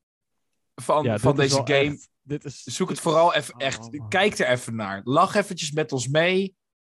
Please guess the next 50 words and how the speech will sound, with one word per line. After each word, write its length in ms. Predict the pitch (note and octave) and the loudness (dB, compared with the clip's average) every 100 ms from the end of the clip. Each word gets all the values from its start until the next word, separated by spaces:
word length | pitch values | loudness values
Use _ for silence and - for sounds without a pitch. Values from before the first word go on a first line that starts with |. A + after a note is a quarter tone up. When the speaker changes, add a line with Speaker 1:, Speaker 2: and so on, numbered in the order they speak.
| _ _ _ _ _ _ _ _ | _ _ _ _ _ _ _ _
Speaker 1:
Zet 280 | - C3+ | 0 2
ons 120 | - A2+ | 2 2
op 80 | |
Speaker 2:
Oh, 60 | G#2 | 2
Speaker 1:
pauze. 420 | F3 G3+ F#3+ G3 | 4 4 4 0
Speaker 2:
boy, 140 | G#3+ D#3+ | 0 0
Speaker 1:
Niet 120 | A#3 | 0
Speaker 2:
oh, 60 | A#3+ | 2
boy, 80 | |
Speaker 1:
afsluiten. 640 | F#3+ - D3+ C3 B2+ B2+ E3 | 0 0 2 2 0 -4 -6
Speaker 2:
boy. 100 | - | -8
Speaker 1:
Zet 160 | E3+ | -8
ons 140 | E3 F#3 | -4 -2
op 100 | C#3 | 2
pauze. 500 | D3+ B2+ B2 D3+ - _ _ | 4 4 0 -4 -8 _ _
Speaker 2:
Ja, 140 | A#2+ | -4
behalve 80 | B2 | 2
als 120 | E3 | 4
Speaker 1:
Want 100 | E3+ | 4
Speaker 2:
je 60 | E3 | 4
in 60 | |
Speaker 1:
we 40 | C3 | 6
Speaker 2:
de 0 | |
Speaker 1:
gaan 60 | C#3 | 6
Speaker 2:
auto 100 | D3+ | 6
Speaker 1:
gewoon 340 | D3 D#3 - | 6 4 2
Speaker 2:
zit, 60 | - _ | -12 _
dan, 280 | C3 B2+ B2 | -6 -4 -4
eh, 320 | A#2+ A2+ A2+ | -2 -2 -2
kijk 200 | - A#2+ | -2 -4
vooral 180 | - B2 | -4 -6
niet 140 | A#2 B2+ | -6 -12
met 140 | B2 | -18
ons 120 | C3+ | -18
mee. 200 | C3+ D3 _ _ _ _ _ _ _ | -18 -20 _ _ _ _ _ _ _
Speaker 1:
Nee, 320 | - C#3 A2+ _ - | -4 -2 -2 _ -12
maar 240 | C3 C#3 | 0 2
dan 220 | D3+ C#3+ | 2 2
wacht 200 | C#3 D#3 | 2 0
tot 120 | D3+ | -4
je 80 | C3 | -6
thuis 260 | B2 C3+ B2+ | 0 0 0
bent. 360 | B2 A2+ A2 - _ _ _ | -2 -4 -6 -16 _ _ _
Kijk 280 | - C#3 B2 | -2 -2 -2
mee. 420 | A2+ G#2+ G2+ G#2+ _ _ _ _ | -4 -4 -4 -10 _ _ _ _
En 140 | - E3 | -4 -2
geniet 600 | F#3 F#3 A#3 - - - _ _ | 0 2 2 0 -6 -14 _ _
van 460 | - E3 E3 E3 - _ _ _ | 0 2 2 -2 -12 _ _ _
de 220 | - C#3 | -4 -2
fifa-killer. 880 | D#3 A3 G#3+ D#3 A#2+ C#3 G2 F2+ F#2+ | 0 0 2 0 -2 -2 -4 -6 -14